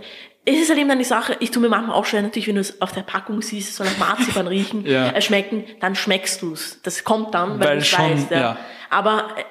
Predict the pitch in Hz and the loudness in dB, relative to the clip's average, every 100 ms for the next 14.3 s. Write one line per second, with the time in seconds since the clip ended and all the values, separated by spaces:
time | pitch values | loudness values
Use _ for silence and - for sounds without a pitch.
0 | - - 180 226 214 233 208 196 208 247 | -14 -20 -4 -2 2 2 4 2 2 4
1 | 247 214 214 208 185 196 196 - - - | 6 4 0 -2 -2 -4 -4 -8 -16 -16
2 | - 190 190 185 185 202 202 196 - 175 | 0 2 4 0 -2 -2 0 -2 0 4
3 | 170 269 269 240 240 - - - 214 208 | 4 4 2 0 -2 -10 -14 -14 0 2
4 | 208 196 196 220 214 196 196 214 214 202 | 4 2 4 2 0 -2 2 2 0 -2
5 | - 175 190 - 170 170 160 - 175 175 | -2 -2 -4 -4 -4 -4 -10 -6 -4 -4
6 | - - - 196 226 226 208 208 196 196 | -4 -18 -6 0 0 2 2 2 0 2
7 | 190 202 - - 151 190 196 - - - | 0 -2 -4 0 2 4 2 0 -14 -16
8 | - 226 240 269 254 - 202 180 269 269 | -4 4 4 4 0 -4 -2 0 0 -2
9 | 226 220 202 208 208 196 202 190 196 175 | 2 4 2 2 4 2 2 -4 0 0
10 | 170 208 214 196 196 196 190 - 180 190 | 2 0 0 -2 -2 -2 -2 0 0 0
11 | - 202 226 175 - 170 165 175 160 160 | -2 0 0 -4 0 0 0 -2 -4 -4
12 | 156 147 156 - - _ - 123 165 - | -8 -8 -10 -12 -18 _ -2 0 0 -4
13 | - 202 208 208 214 269 269 226 208 208 | -4 2 2 2 2 2 2 0 0 0
14 | - 185 | 2 2